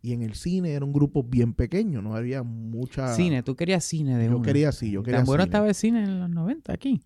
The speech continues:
Speaker 1: Es que era bien, era una película cada cuatro años, pero entonces lo más cerca al cine era, eran hacer comerciales, porque era fílmico.
Speaker 2: Ok.
Speaker 1: Entonces yo quería entrar en, en ese, en esa vuelta.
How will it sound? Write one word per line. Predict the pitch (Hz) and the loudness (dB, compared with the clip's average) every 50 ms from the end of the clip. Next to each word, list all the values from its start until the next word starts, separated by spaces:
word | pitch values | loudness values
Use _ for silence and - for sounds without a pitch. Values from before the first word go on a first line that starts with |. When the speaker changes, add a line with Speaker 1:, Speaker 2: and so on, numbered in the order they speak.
| _ _ - | _ _ -2
Speaker 1:
Es | 143 135 - | -2 -2 -2
que | - 160 | 0 0
era | 160 185 185 | 0 0 2
bien, | 175 180 180 185 185 - | 0 0 0 0 -2 0
era | - 139 147 175 190 185 | 0 0 2 2 2 2
una | 170 160 170 180 185 | 2 0 0 0 0
película | 202 185 180 190 208 202 - 208 196 185 175 165 151 | 0 2 2 2 0 0 0 0 2 2 2 0 0
cada | - 139 147 160 | 0 0 0 0
cuatro | 165 170 165 165 156 151 170 | 0 0 0 0 2 2 2
años, | 185 190 180 160 139 139 147 143 _ _ _ - | 2 0 0 0 0 -2 -2 -4 _ _ _ 0
pero | 143 135 131 131 131 | 2 2 2 2 0
entonces | - 139 151 175 | 0 2 4 4
lo | 180 165 | 4 4
más | 147 147 139 135 - | 2 0 -4 -4 -2
cerca | - 156 160 - - | -2 -4 -2 -2 -2
al | 165 165 | -2 -2
cine | - - 180 180 190 196 | -2 -4 -4 -2 -2 -2
era, | 185 185 185 175 - | -2 -2 -4 -4 -4
eran | - 143 143 147 156 | -4 -4 -2 -2 -4
hacer | 156 - 160 147 | -4 -6 -6 -6
comerciales, | - 147 131 120 117 - 165 185 214 190 135 104 | -4 -4 -4 -4 -4 -2 -2 -2 -2 -2 -4 -6
porque | - - 107 - | -8 -8 -6 -6
era | 107 110 | -6 -6
fílmico. | - - 147 175 185 143 110 - - - - | -4 -4 -2 -2 -2 -2 -4 -6 -8 -6 -2
Speaker 2:
Ok. | 135 127 | -2 -2
Speaker 1:
Entonces | 113 90 - _ - _ _ _ _ _ _ - _ _ _ - 120 135 147 | -2 -4 -6 _ -20 _ _ _ _ _ _ -20 _ _ _ -2 0 2 2
yo | 143 | 2
quería | - 131 123 | 0 -2 -6
entrar | 123 113 - 151 156 147 | -6 -6 -4 -4 -2 -2
en, | 131 120 - | -4 -6 -8
en | - 110 104 | -8 -8 -8
ese, | 107 - - 117 110 92 | -6 -4 -4 -4 -2 -2
en | 95 104 98 | -2 -4 -4
esa | 101 - 107 | -4 -4 -4
vuelta. | 85 82 78 73 76 - - - - | -4 -4 -6 -8 -10 -12 -16 -20 -20